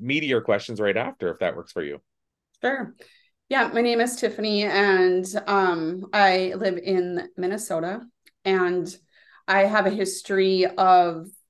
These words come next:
Speaker 2: being a teacher in the sciences, biology, anatomy, physiology, and then through a bunch of different health situations, including thyroid cancer, I decided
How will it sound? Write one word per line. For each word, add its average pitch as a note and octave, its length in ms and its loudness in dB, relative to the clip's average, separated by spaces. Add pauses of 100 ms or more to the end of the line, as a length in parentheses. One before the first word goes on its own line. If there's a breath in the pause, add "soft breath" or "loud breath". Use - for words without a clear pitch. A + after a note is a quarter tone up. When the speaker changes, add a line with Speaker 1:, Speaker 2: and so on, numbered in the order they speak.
(260)
Speaker 2:
being F#3 260 0
a - 100 0
teacher F#3 680 -4
in F3+ 180 0
the F3 100 0
sciences, F3 880 -4
biology, E3+ 600 0
anatomy, E3 400 -4
physiology, E3 920 -4 (480 soft breath)
and F3+ 720 2 (240)
then F#3+ 360 2
through F#3 560 2
a F#3 80 -2
bunch F3+ 280 0
of F3 260 -4
different F3 300 -6
health E3 340 -2 (160)
situations, E3+ 840 -4
including E3 840 -2
thyroid F#3 420 0
cancer, E3 720 -4 (380 soft breath)
I E3+ 360 2
decided E3+ 460 -2